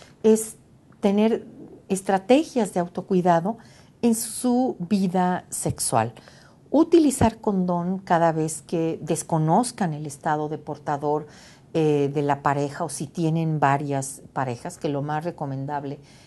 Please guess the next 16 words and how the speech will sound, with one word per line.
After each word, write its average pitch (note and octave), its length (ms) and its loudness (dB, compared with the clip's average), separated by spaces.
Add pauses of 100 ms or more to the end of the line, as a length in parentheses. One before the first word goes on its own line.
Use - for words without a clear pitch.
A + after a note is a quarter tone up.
(200)
es C#3 160 -4
que C#3+ 200 -2
no C#3 520 4
se, C#3 500 -6
no C#3+ 200 -8
se E3 120 -8
tengan, D3 460 -2 (320)
¿qué G3+ 220 8
es F3+ 160 4
varias E3 360 4
parejas? C#3 580 -4 (600)
No F#3 260 2
más F#3+ 380 0
de D#3+ 160 4
una G#3+ 480 6
pareja C#3+ 560 0